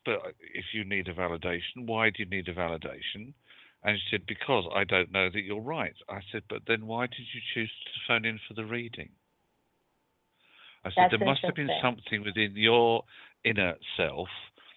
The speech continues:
Speaker 1: that needed to have that insight guidance." I said, "I'm not here to make your choices or decisions. I'll give you the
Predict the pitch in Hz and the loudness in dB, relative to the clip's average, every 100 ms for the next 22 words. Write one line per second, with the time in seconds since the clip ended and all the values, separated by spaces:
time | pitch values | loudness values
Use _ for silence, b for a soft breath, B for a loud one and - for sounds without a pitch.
0 | b 104 95 104 117 117 120 110 - 101 | b -2 0 4 4 4 0 -8 -8 -6
1 | 110 107 90 - 95 87 - - - _ | 0 0 0 -2 0 0 -6 -18 -20 _
2 | _ _ _ _ 98 98 92 - 90 90 | _ _ _ _ -6 -4 -8 -4 -2 -2
3 | - - 87 87 82 92 104 156 190 131 | -4 -2 -2 -2 -10 -8 -6 -4 -4 -4
4 | 127 - 107 - - 107 92 - 90 80 | -6 -4 -6 -6 -4 -2 -2 -4 -8 -8
5 | - 85 80 113 107 104 98 95 113 104 | -8 -6 -6 -10 -6 -2 -2 -2 -4 -2
6 | 98 95 87 B B B B B 87 | 0 0 0 B B B B B -10